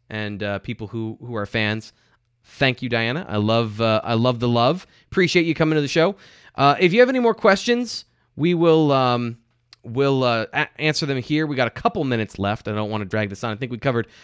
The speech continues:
most of the main points here in the game. Penn State was able to throw the ball.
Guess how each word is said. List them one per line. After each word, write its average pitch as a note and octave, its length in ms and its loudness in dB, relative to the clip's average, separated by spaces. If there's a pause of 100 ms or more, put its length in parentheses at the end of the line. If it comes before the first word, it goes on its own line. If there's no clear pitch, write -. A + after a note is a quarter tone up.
(120)
most G3+ 360 4
of F3 60 -4
the F3+ 60 -2
main F3 180 0
points F3 300 -4
here F#3 380 0
in C#3 140 -4
the B2+ 60 -4
game. E3 320 0 (300)
Penn F3 200 2
State G3 280 0
was D3+ 140 -4
able F#3 160 0
to E3+ 60 -6
throw A3 200 4
the G#3+ 80 4
ball. A2 300 -4